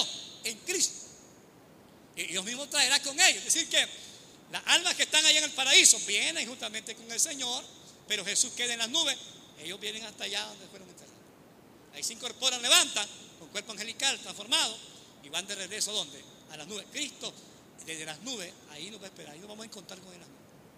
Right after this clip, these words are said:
No viene todavía a tierra. Se le llama la traslación. Allí nos encontraremos con Él. Los que resuciten y los que estemos con vida, seremos transformados. Nos vamos a las nubes, a las nubes, a una distancia del suelo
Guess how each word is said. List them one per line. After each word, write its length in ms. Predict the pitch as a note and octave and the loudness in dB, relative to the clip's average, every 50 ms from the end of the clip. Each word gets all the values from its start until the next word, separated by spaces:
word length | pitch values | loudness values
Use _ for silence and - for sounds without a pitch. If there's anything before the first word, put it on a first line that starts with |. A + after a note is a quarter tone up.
| - - - - - - - - - - - - - - - - - - | -20 -20 -20 -20 -20 -20 -20 -20 -20 -20 -20 -20 -20 -20 -20 -20 -16 -10
No 100 | E3 F#3+ | -6 0
viene 260 | A3 C4 D4 D#4 D4+ - | 4 4 4 4 2 0
todavía 240 | B3+ B3 B3 A#3+ | -2 -4 -4 -4
a 20 | A3 | -6
tierra. 240 | - F3+ D3 B2 - - - - - - - - - - - - - - - | -6 -10 -12 -12 -14 -20 -20 -20 -20 -20 -20 -20 -20 -20 -20 -20 -20 -20 -20
Se 60 | - F3 | -12 -4
le 80 | F3 | -2
llama 180 | F#3 G3+ A3+ B3 | -2 -2 -2 -4
la 60 | B3+ | -6
traslación. 520 | - - A3 A3 A3 - - C#4 C4+ A#3 D#3+ - - - - - - - - | -6 -6 -4 2 4 4 6 6 6 4 4 -2 -8 -10 -12 -14 -16 -8 -2
Allí 180 | E3 F3+ G3 A#3 | -2 0 0 2
nos 100 | B3+ C#4 | 0 0
encontraremos 540 | C#4+ - C#4+ A#3+ - A#3 A#3 C4 C4+ C4+ - | 0 -2 -6 -4 -4 -4 -4 -2 -2 -2 -4
con 180 | - B3 A#3 | -4 2 6
Él. 240 | C4+ D#4+ D#4+ D#4+ D4 - - - - - - - | 6 6 6 6 2 -8 -14 -16 -18 -20 -12 -12
Los 100 | F3+ F3 | -12 -10
que 120 | - - F3+ | -8 -8 -6
resuciten 600 | F3+ - - - - D#4 E4+ - - F4 D4+ C#4 | -2 0 4 4 4 4 4 2 -2 -4 -4 -4
y 40 | |
los 80 | B3 G3 | -6 -6
que 60 | G#3+ | -6
estemos 260 | G3 - B3+ C4+ A#3+ G3+ | -6 -6 -4 -6 -6 -8
con 120 | A3 G#3 | -8 0
vida, 160 | G3+ C4 B3+ G#3+ | 2 2 2 2
seremos 260 | - C4 B3+ G3+ A3 | 0 -8 -10 -12 -8
transformados. 560 | - A#3 G3+ G#3 G3 F#3+ C#4+ F4 F#4 F#4 F#4 - - - - - - - - | -6 -6 -6 -6 0 4 6 6 6 4 0 -6 -12 -16 -16 -18 -20 -20 -20
Nos 140 | C#3 - - | -20 0 0
vamos 400 | D#4 F#4 G#4 G#4 A4 G#4 F#4+ - - - - - - - - - | 2 2 2 0 -2 -4 -6 -8 -14 -18 -20 -20 -20 -20 -16 -8
a 80 | - F#3+ | -6 -6
las 120 | G3 E3+ | -4 -4
nubes, 240 | A3 E4 D4 F3 C3 - - | -4 -6 -6 -6 -10 -10 -2
a 220 | - C4+ F4 G4+ G4+ | 2 4 4 4 4
las 140 | G#4 F#4+ D#4+ | 4 2 2
nubes, 260 | G4 G4+ F#4+ D4 F3+ C3+ - - - - - - - - - | 2 0 0 0 -4 -6 -12 -18 -20 -20 -20 -20 -20 -20 -14
a 80 | - E3 | -14 -12
una 140 | F#3+ A#3 D4 | -10 -8 -8
distancia 580 | D4 - - - B3+ C#4 D4 D4 - - B3 | -8 -10 -8 -4 -4 -4 -2 0 -2 -2 -2
del 100 | A3+ G3 | -4 -6
suelo 400 | - - A#3+ D4 C#4+ A#3+ G#3+ A3 | -8 -6 -4 -4 -6 -6 -8 -10